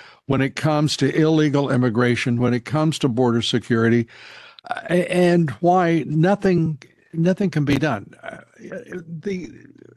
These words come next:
I remember vividly, uh, when President Trump was, uh, in office, he was being sued left and right for everything he did. There is no Republican lawsuit against any of these policies, against, uh,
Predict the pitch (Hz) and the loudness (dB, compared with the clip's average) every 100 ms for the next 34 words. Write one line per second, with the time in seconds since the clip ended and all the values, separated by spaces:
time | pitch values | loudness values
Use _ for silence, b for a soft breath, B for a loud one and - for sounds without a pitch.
0 | _ _ _ _ - 185 175 165 175 151 | _ _ _ _ -6 -2 -2 -2 -2 -2
1 | 127 170 151 120 104 B B B B - | -2 -2 0 -2 -6 B B B B -8
2 | 127 151 143 156 120 - 156 143 139 123 | -6 -4 0 0 0 0 0 0 0 -2
3 | 160 180 170 143 143 117 143 135 147 147 | 0 0 0 0 0 0 2 2 0 0
4 | 147 147 156 180 165 156 175 139 139 147 | 0 0 0 0 0 2 2 2 2 2
5 | 123 - 170 160 143 160 160 - 135 160 | 2 2 4 4 4 2 2 0 0 2
6 | 156 151 147 151 156 147 165 160 156 175 | 0 -2 0 0 0 0 0 2 4 4
7 | 170 104 - B B B B - 220 233 | 2 0 -6 B B B B 0 2 4
8 | 226 220 185 196 165 160 160 170 160 - | 4 2 2 2 2 0 -2 -2 -2 0
9 | 139 127 156 147 - 147 110 110 101 143 | 0 2 2 2 2 0 0 -4 -2 0
10 | 127 - 180 202 175 139 127 - 131 120 | 0 0 2 4 4 2 0 -2 -2 -2
11 | 98 - - - - 131 110 151 147 - | -2 -8 -10 -10 -6 -4 -2 -2 -4 -10
12 | B B B B - 135 135 | B B B B -6 -2 -2